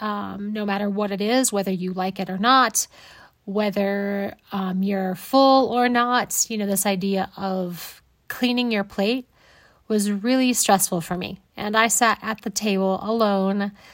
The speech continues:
many nights because I wouldn't, um, or couldn't finish items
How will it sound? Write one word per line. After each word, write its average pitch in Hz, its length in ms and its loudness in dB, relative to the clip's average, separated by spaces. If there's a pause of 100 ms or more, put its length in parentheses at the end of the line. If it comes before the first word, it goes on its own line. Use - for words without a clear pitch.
(300)
many 220 440 4
nights - 540 -2
because 190 420 -2
I 180 140 0
wouldn't, 165 580 -4 (100)
um, 160 460 -10
or 185 140 -4
couldn't 190 600 -2
finish - 600 -4 (180)
items 170 480 -2